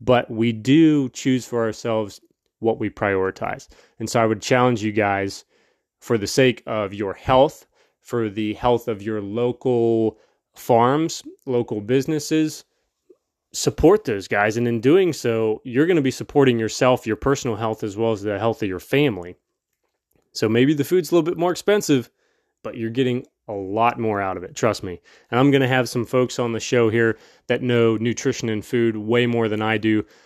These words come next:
Uh, I have two, two young ladies in mind that are particularly sharp, um, and they're educated and they have personal experiences with,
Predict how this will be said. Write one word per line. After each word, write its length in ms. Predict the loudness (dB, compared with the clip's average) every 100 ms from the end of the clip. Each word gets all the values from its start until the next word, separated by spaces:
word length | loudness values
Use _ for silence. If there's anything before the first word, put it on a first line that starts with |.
| _ -8
Uh, 240 | -2 -2 0
I 120 | 2
have 200 | 0 -2
two, 500 | -2 0 0 -2 -6 -2
two 100 | 4
young 260 | 6 6 4
ladies 360 | 0 0 -2
in 100 | -2
mind 340 | -4 -4 -4 -4
that 140 | -2
are 100 | -4
particularly 680 | -4 -8 -6 -6 -4 -4 -6
sharp, 500 | -6 0 0 0 -4 _ _ _ _ -8
um, 480 | -6 -4 -4 -8 -8
and 120 | -6
they're 160 | -4 -2
educated 720 | -2 -4 -4 -2 0 -2 -4
and 100 | -6
they 80 | -6
have 220 | -8 -6
personal 380 | -6 -4 -4 -6
experiences 720 | -6 -2 0 -2 -4 -6 -4
with, 340 | -4 -4 -10